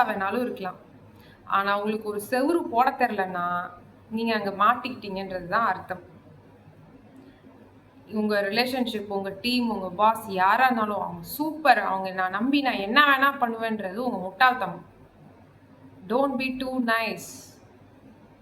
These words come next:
அது தேவையே இல்லை. அது ஒரு முட்டாள்தனம். இறைவன் ஒ-, அவரை வந்து அவர்கிட்ட போறதுக்கோ, இல்ல அவரை பத்தி யோசிக்கிறதுக்கோ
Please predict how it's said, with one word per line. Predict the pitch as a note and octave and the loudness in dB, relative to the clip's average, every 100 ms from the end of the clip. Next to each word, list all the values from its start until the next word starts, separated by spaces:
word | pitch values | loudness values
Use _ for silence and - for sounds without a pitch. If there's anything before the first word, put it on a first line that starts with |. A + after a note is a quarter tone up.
| - | -12
அது | G3 G#3+ G#3+ | -6 -4 -2
தேவையே | G#3 A#3+ B3+ C4+ C4+ | 0 0 0 0 0
இல்லை. | A3+ F#3 | -2 -4
அது | G3+ | -2
ஒரு | A#3 A#3 | -2 -2
முட்டாள்தனம். | G3+ C4 C#4+ B3+ F3+ - - - - - - | -4 -2 -2 -4 -8 -12 -20 -20 -20 -20 -14
இறைவன் | A3 B3 D#4 E4 D#4 | -4 2 4 4 0
ஒ-, | C#4+ A3+ - - | -2 -2 -4 6
அவரை | A3 A#3+ D#4 D#4 D4+ | 6 8 6 8 8
வந்து | D4 D4 D4 F#4 F4 F4 - | 6 2 2 0 0 0 4
அவர்கிட்ட | A#3+ - D4 E4+ | 6 6 2 -2
போறதுக்கோ, | C#4+ C#4+ C#4+ C4 C#4 | 2 2 2 0 0
இல்ல | D4 C4+ C4+ | 0 4 6
அவரை | B3+ A#3+ C#4 | 8 8 4
பத்தி | C#4 C#4 C#4+ | 0 -2 -2
யோசிக்கிறதுக்கோ | C4+ C4+ B3+ A3+ A#3 B3+ C4+ | -2 -6 -8 -8 -6 0 2